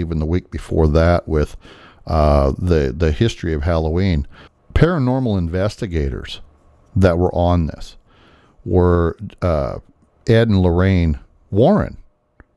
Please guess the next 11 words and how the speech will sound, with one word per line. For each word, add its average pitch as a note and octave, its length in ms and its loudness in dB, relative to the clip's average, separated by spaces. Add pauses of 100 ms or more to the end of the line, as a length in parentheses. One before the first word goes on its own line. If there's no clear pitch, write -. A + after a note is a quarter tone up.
(180)
and E2 880 0
that D#2+ 380 -2 (260)
they G2+ 300 2
were F#2+ 540 0 (160)
convinced E2+ 840 -4 (200)
that F2+ 200 -4
the D2 80 -4
house D2+ 340 -6
was D#2+ 140 -4
definitely E2+ 400 -2
possessed. D2 560 -8